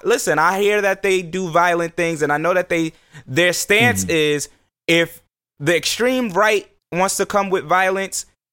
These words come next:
Speaker 1: the extreme left is going to meet and match that violence. That's what they supposed
Speaker 2: Right.
Speaker 1: to stand for. Now, I'm, again, I'm not a representative of Antifa, and I'm not gonna sit here and say that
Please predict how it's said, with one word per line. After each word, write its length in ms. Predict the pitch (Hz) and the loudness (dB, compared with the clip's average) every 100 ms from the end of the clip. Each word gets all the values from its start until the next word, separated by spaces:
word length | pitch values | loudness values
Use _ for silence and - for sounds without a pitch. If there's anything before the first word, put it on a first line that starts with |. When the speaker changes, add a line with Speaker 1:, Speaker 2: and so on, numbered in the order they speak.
| _ _ | _ _
Speaker 1:
the 340 | 135 170 165 160 | -2 0 0 -2
extreme 600 | 143 - 196 208 202 196 | -2 -4 -2 -2 -2 -2
left 420 | 170 185 185 - | 0 0 0 -2
is 140 | 151 135 | -4 0
going 260 | 156 156 | 0 0
to 140 | - 151 | -2 -4
meet 380 | 147 175 143 _ | -2 -4 -4 _
and 200 | 139 139 | -2 0
match 300 | 151 143 - | 0 -2 -2
that 200 | 139 127 | 0 0
violence. 560 | 127 104 73 50 - - | 0 -2 -4 -12 -16 -16
That's 520 | - 120 165 214 220 190 | -16 -2 0 0 -2 -2
what 220 | 190 180 | -2 0
they 120 | 165 | -2
supposed 480 | 156 147 - 175 165 | 0 -2 2 0 0
Speaker 2:
Right. 60 | |
Speaker 1:
to 80 | 143 | -6
stand 320 | 135 131 - - | -6 -6 -8 -8
for. 180 | - - _ _ _ _ | -10 -10 _ _ _ _
Now, 440 | - 156 165 165 - _ _ _ | -2 2 2 0 -2 _ _ _
I'm, 400 | 156 175 190 180 | 2 2 2 -2
again, 320 | 135 160 160 135 | -2 0 2 0
I'm 140 | 143 | 0
not 180 | 160 160 | 2 2
a 60 | |
representative 680 | 156 156 151 151 156 135 120 | 2 -2 -2 -2 0 -2 -2
of 80 | 117 | -4
Antifa, 420 | 117 127 120 123 | -4 -8 -4 -2
and 100 | 120 | -2
I'm 120 | 120 131 | -2 0
not 220 | 139 131 | -2 0
gonna 400 | 135 131 127 127 _ _ _ | -2 0 -2 -4 _ _ _
sit 240 | - 160 147 | -2 -2 0
here 320 | 151 147 139 | 2 2 2
and 280 | 131 131 127 | 0 -4 -4
say 400 | - 147 139 135 | -2 0 2 2
that 480 | 127 131 127 120 | 2 2 2 -2